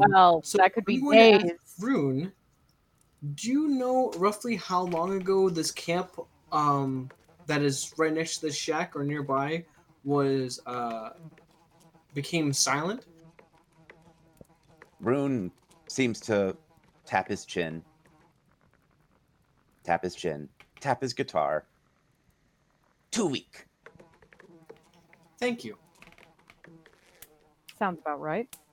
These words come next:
Speaker 2: And there we go.
Speaker 3: Well, that tells you it's been two weeks since, um,
Speaker 2: We destroyed the, the camp.
Speaker 1: Yeah.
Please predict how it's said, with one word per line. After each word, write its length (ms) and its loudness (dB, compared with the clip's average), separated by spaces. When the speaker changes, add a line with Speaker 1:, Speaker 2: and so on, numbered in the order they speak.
Speaker 2:
And 100 -16
there 100 -12
we 60 -6
go. 220 -8
Speaker 3:
Well, 140 2
that 160 2
tells 260 2
you 80 0
it's 100 -4
been 160 -2
two 200 -8
weeks 240 -8
since, 480 -8
um, 600 0
Speaker 2:
We 80 -2
destroyed 460 -4
the, 340 -6
the 80 -16
camp. 320 -10
Speaker 1:
Yeah. 220 10